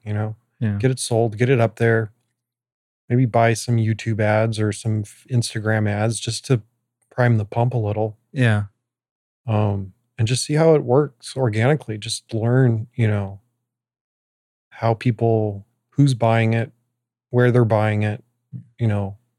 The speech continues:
Speaker 2: But
Speaker 1: are they
Speaker 2: without
Speaker 1: rent-
Speaker 2: any of that data, you can't find,
Speaker 1: You can't
Speaker 2: really
Speaker 1: do anything,
Speaker 2: figure that
Speaker 1: yeah,
Speaker 2: out, right?
Speaker 1: no. My parents had a good idea. They're like, "Why don't you run some ads to Restraint?" I was like, "'Cause I would not be able to see how they do."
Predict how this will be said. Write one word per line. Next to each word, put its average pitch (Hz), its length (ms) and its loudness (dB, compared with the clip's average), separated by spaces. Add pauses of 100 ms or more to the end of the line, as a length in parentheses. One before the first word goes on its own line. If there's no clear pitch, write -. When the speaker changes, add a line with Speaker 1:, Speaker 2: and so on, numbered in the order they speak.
(140)
Speaker 2:
But 113 80 4
Speaker 1:
are - 20 6
they 107 80 4
Speaker 2:
without 107 140 2
Speaker 1:
rent- 113 100 2
Speaker 2:
any 113 140 2
of 101 80 -2
that 92 180 -8
data, 104 340 0
you 95 140 -12
can't - 320 -12
find, 98 260 -4
Speaker 1:
You - 60 -4
can't 160 200 4
Speaker 2:
really 175 200 4
Speaker 1:
do 233 40 6
anything, 196 140 6
Speaker 2:
figure 123 160 4
that - 20 2
Speaker 1:
yeah, 156 280 2
Speaker 2:
out, 110 100 -4
right? 101 140 -6
Speaker 1:
no. 117 420 0 (300)
My 147 140 2
parents 185 340 4
had 156 100 4
a 127 60 2
good 120 140 2
idea. 120 440 4
They're 147 260 4
like, 131 240 4
"Why 139 100 2
don't 156 200 -2
you 160 60 -2
run 165 140 4
some 151 180 0
ads 147 400 2
to 123 100 -6
Restraint?" 123 480 2
I 113 40 -2
was 110 100 0
like, 107 160 0
"'Cause 120 200 -2
I 117 120 2
would 107 360 0
not 107 380 -2
be 117 120 0
able 107 180 -2
to - 140 -16
see 113 180 -6
how 110 160 -2
they 107 140 -2
do." 123 280 -2